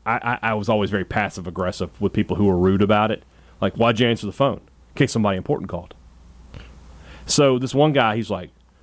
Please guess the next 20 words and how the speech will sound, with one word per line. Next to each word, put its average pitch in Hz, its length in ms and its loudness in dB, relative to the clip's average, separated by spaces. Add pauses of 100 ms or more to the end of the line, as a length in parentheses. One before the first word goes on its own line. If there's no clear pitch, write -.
"What 151 100 4
do 156 40 6
you 151 40 6
mean 170 160 6
you're 120 80 -2
closed?" - 500 -8 (300)
Like, - 160 -18 (280)
"We're, 87 140 -6 (200)
it's, - 220 -6 (240)
it's 131 200 4
five 147 420 0
thirty 143 420 2 (200)
A 107 100 0
M. - 80 -14 (540)
We're 113 140 0
closed." - 480 -2 (1040)
"What 175 160 6
is 117 100 -2
this, 104 160 -10
Russia?" 151 420 0